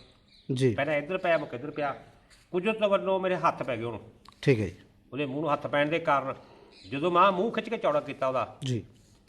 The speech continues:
Speaker 2: ਤੇ ਮੈਂ ਆਪਦੇ ਮੁੰਡੇ ਨੂੰ ਆਵਾਜ਼ ਮਾਰੀ ਵੀ, "ਹੈਪੀ, ਮੈਨੂੰ ਕੁੱਤਾ ਪੈ ਗਿਆ।"
Speaker 1: ਠੀਕ ਹੈ ਜੀ।
Speaker 2: ਇਹ ਕਹਿੰਦਾ ਮੈਨੂੰ ਇੱਥੇ ਕੀ ਕਰਦਾ? ਮੈਂ ਕਿਹਾ, "ਮੈਂ ਕੁੱਤਾ ਪਿਆ," ਮੈਨੂੰ ਐਂ ਕਰਕੇ ਤੇ ਐਂ ਭੱਜ ਗਿਆ।
Speaker 1: ਜੀ।
Speaker 2: ਜਦੋਂ ਮੁੰਡੇ ਨੂੰ ਖੂਨ ਦੇ ਛਿੱਟੇ ਦਿਸੇ ਆ,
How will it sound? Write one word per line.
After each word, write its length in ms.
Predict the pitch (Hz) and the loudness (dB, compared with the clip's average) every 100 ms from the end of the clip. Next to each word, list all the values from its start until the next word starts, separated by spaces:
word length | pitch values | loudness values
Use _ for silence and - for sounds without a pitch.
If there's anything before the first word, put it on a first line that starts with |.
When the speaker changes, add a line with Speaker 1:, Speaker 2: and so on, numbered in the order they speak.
| - | -12
Speaker 2:
ਤੇ 80 | 131 | -6
ਮੈਂ 140 | 135 | -2
ਆਪਦੇ 160 | 131 139 | -2 -4
ਮੁੰਡੇ 180 | 127 | -6
ਨੂੰ 100 | 131 | -4
ਆਵਾਜ਼ 180 | 117 113 | -2 -2
ਮਾਰੀ 220 | 113 117 | -4 -4
ਵੀ, 160 | 127 117 | -4 -4
"ਹੈਪੀ, 260 | 107 - 135 | -6 -6 -8
ਮੈਨੂੰ 160 | 123 | -8
ਕੁੱਤਾ 240 | 123 - 104 | -10 -8 -8
ਪੈ 140 | 90 | -8
ਗਿਆ।" 140 | 87 87 - - | -14 -20 -20 -4
Speaker 1:
ਠੀਕ 220 | - 120 | -2 -2
ਹੈ 60 | 98 | -4
ਜੀ। 60 | |
Speaker 2:
ਇਹ 420 | 90 - - - - | -8 -16 -20 -16 -6
ਕਹਿੰਦਾ 200 | 151 165 | 0 0
ਮੈਨੂੰ 140 | 151 | 0
ਇੱਥੇ 160 | 147 147 | -2 -2
ਕੀ 60 | |
ਕਰਦਾ? 220 | 139 131 | -2 0
ਮੈਂ 120 | 139 131 | 0 0
ਕਿਹਾ, 120 | 143 | 0
"ਮੈਂ 120 | 135 | -4
ਕੁੱਤਾ 340 | 135 131 131 | -8 -4 -2
ਪਿਆ," 200 | 127 113 | -2 -2
ਮੈਨੂੰ 160 | 117 131 | -2 -4
ਐਂ 80 | 127 | -4
ਕਰਕੇ 200 | 131 156 | -4 -6
ਤੇ 80 | 117 | -4
ਐਂ 160 | 131 131 | -2 0
ਭੱਜ 200 | 143 101 | -2 -4
ਗਿਆ। 160 | 90 78 - - - | -8 -12 -18 -16 -4
Speaker 1:
ਜੀ। 200 | 127 104 - - - - - 104 | 0 0 -4 -18 -20 -20 -20 -10
Speaker 2:
ਜਦੋਂ 240 | 131 160 | -4 -2
ਮੁੰਡੇ 180 | 160 170 | 0 -2
ਨੂੰ 80 | 175 | -2
ਖੂਨ 280 | 139 139 | -4 -2
ਦੇ 100 | 139 | -2
ਛਿੱਟੇ 240 | 151 147 156 | -4 -4 -2
ਦਿਸੇ 280 | 139 131 | -2 0
ਆ, 100 | 147 | 0